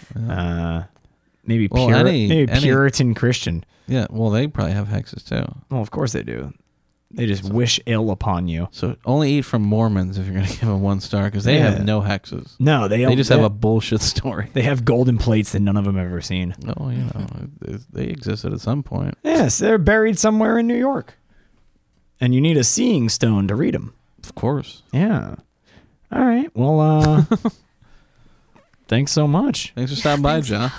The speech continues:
Speaker 2: Yeah.
Speaker 1: Oh, those are some spooky stories, huh?
Speaker 2: No, they're not, 'cause you're faking this now, and I'm
Speaker 1: This
Speaker 2: not
Speaker 1: is
Speaker 2: happy about it.
Speaker 1: all eighteen of them. Jesus Christ.
Speaker 2: I know. Gee, they couldn't leave.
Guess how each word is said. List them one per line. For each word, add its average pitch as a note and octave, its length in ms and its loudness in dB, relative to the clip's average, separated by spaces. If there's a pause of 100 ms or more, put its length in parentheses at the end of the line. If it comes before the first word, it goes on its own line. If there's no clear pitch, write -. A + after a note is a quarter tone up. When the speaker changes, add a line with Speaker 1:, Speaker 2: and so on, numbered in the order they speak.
Speaker 2:
Yeah. C3 520 4 (1300)
Speaker 1:
Oh, D#3 280 4
those F#3+ 160 4
are G3+ 80 0
some D#3+ 180 2
spooky F3 480 2
stories, F3 600 2
huh? G3+ 500 2
Speaker 2:
No, A#3+ 260 6
they're E3+ 140 6
not, G#3 480 4
'cause C3+ 160 2
you're C#3 100 6
faking D#3 500 4
this B2 200 4
now, A2+ 220 4
and G#2+ 100 4
I'm B2+ 60 6
Speaker 1:
This D#3+ 80 8
Speaker 2:
not F#3+ 160 8
Speaker 1:
is C#3+ 60 4
Speaker 2:
happy F3+ 360 6
about A#2 320 6
it. G#2+ 160 0 (100)
Speaker 1:
all D#3 340 4
eighteen F3 560 0
of A#2+ 120 2
them. G2+ 240 2
Jesus C3+ 340 -2
Christ. A#2+ 380 2
Speaker 2:
I G2 40 2
know. F#2 180 4
Gee, G2 240 2
they F#2+ 240 -2
couldn't F2+ 320 2
leave. F2 320 0